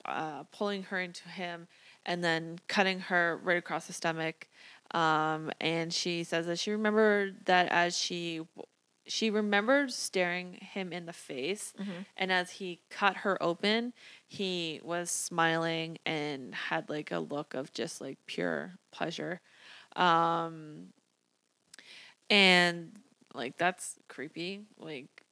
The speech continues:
Speaker 1: could you imagine being stabbed and having someone smiling at you? Like, you would think that they'd have more of, like, a grimacy, I don't know, I've never really thought about being stabbed, but <laughs> you would think, like, the action would be more of, like, a grimacy action, you know what I mean? Like,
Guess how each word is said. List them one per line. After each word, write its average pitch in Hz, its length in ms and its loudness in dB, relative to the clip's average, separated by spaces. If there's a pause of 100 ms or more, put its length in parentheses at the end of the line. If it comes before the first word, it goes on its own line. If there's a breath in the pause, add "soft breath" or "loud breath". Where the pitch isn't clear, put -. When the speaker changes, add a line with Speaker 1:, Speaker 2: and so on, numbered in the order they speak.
(120)
Speaker 1:
could - 120 -4
you 330 80 6
imagine 330 380 6
being 220 240 0
stabbed 170 720 0 (400)
and 180 120 -2
having 170 260 -4
someone 160 260 -14
smiling 160 540 -4
at 156 140 -6
you? 165 440 -4 (160)
Like, 165 340 0
you 220 140 4
would 240 80 8
think 277 200 2
that 269 120 0
they'd 214 180 10
have 185 240 4
more 165 200 2
of, 156 100 0
like, 156 160 -4
a 156 60 -8
grimacy, 151 960 -10 (720)
I 139 80 -6
don't 131 140 -12
know, - 100 -4
I've 175 180 0
never 165 160 -2
really 156 160 2
thought 165 240 -2
about 156 240 0
being 143 180 -8
stabbed, 156 440 -6
but 156 280 -6
<laughs> - 840 -16
you 240 140 2
would 240 140 4
think, 269 320 4
like, 208 180 0
the 196 200 4
action 190 540 2
would 165 180 0
be 180 140 0
more 165 240 2
of, 147 120 -2
like, 156 140 -2
a 123 60 -8
grimacy 143 540 -12
action, - 360 -6
you - 100 -18
know 156 80 -12
what 135 40 -12
I 110 40 -16
mean? 131 180 -16
Like, - 160 -14